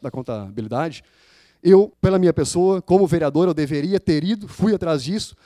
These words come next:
pra poder fazer um estudo, justificar o meu voto, e eu, como vereador, tenho que transparecer isso, repassar isso pra população, por que que eu votei a favor. Então fica por isso. Obrigado a todos. Com a palavra, o vereador Guaraci Braga da Silva.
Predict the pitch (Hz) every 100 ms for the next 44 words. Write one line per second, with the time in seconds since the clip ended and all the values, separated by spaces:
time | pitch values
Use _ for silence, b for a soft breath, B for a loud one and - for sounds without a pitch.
0 | b - 151 143 170 160 135 233 233 214
1 | 226 196 143 - - 160 175 208 180 208
2 | 156 160 190 185 208 226 - 214 202 202
3 | 165 180 196 165 190 - 190 202 202 175
4 | 151 160 180 156 175 185 160 156 156 160
5 | 156 151 147 - 143 139 160 - 151 147
6 | - 139 139 - 135 127 151 127 101 90
7 | _ - - - 110 117 90 101 - _
8 | 104 110 101 98 _ _ - - _ b
9 | b - 113 113 135 131 131 123 139 135
10 | 127 - 165 135 131 120 107 107 92